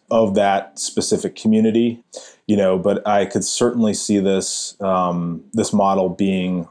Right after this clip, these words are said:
replicated in other communities in, in Northeast Ohio or even Ohio.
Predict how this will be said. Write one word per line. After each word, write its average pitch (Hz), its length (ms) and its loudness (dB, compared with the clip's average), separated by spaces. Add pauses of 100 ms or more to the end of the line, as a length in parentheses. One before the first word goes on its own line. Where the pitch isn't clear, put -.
replicated 92 840 0 (380)
in 101 180 0
other 98 240 2
communities 92 680 -2
in, 90 440 -2
in 92 180 -2
Northeast 90 480 -2
Ohio 95 380 0
or 87 140 0
even 85 180 -6
Ohio. 92 680 -2